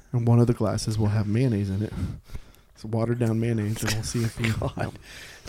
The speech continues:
Speaker 2: I will
Speaker 1: One ti-
Speaker 2: throw up all over your nice cameras.
Speaker 1: When I was younger, we were out. My dad had a work trip somewhere in Europe, and it was the one time that we got to go with him. And we were at some restaurant, and we or-,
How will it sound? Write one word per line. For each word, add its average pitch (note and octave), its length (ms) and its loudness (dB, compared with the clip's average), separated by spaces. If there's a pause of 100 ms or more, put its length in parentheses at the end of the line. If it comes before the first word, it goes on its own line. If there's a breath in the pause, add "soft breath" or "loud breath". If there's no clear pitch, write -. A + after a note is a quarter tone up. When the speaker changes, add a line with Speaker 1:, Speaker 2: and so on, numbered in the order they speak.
(160 loud breath)
Speaker 2:
I A#2+ 180 2
will C#3+ 80 0
Speaker 1:
One G3+ 120 12
ti- - 80 6
Speaker 2:
throw A2+ 360 8
up A2 200 10
all G#2 180 10
over G#2+ 160 8
your G2+ 200 8
nice G2 260 2
cameras. G#2+ 380 -2
Speaker 1:
When C3+ 120 10
I D3+ 120 8
was D3 180 10
younger, A#2 580 8
we B2+ 160 10
were B2+ 160 8
out. A2 280 6 (840)
My C3 140 8
dad C#3+ 240 10
had C3+ 80 10
a A#2 40 10
work A#2 260 8
trip A#2 220 2
somewhere C3+ 320 8
in A#2 80 6
Europe, A2 520 4
and A2 320 2
it A2+ 80 4
was G#2+ 160 0
the G#2+ 80 2
one A#2+ 180 6
time A2+ 220 6
that G#2+ 160 2 (120)
we A#2 200 2
got A2+ 140 2
to G#2+ 60 -4
go G#2 140 6
with G#2+ 200 4
him. G2 260 0 (560 soft breath)
And G#2+ 400 4 (500)
we E3 140 8
were C3+ 100 10
at B2 160 4
some D3+ 240 6
restaurant, A2 580 6 (720 loud breath)
and B2 140 6
we B2+ 80 8
or-, C3+ 220 6